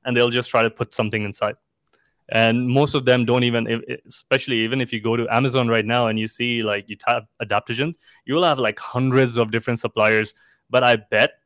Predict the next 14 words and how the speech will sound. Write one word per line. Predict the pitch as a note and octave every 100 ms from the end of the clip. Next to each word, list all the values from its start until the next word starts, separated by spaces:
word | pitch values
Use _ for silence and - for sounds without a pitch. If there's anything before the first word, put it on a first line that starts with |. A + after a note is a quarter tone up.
| _ _
not | A#2+ A2+ A#2+
even | C3 B2+ A2+ G#2+
one | A2 C3
percent | A#2+ A2+ - A2+ B2
of | A2
them | B2 D3
have | A2+ G#2+ _ _ _ _ A2+
gone | G#2+ A#2 B2 B2
that | A#2 A2 - - -
step | - A#2 A2+ -
further | A#2+ - _ _ - A#2 A#2+
to | - -
A, | A#2 A#2+
sourcing, | - A2 A2 E3 F3+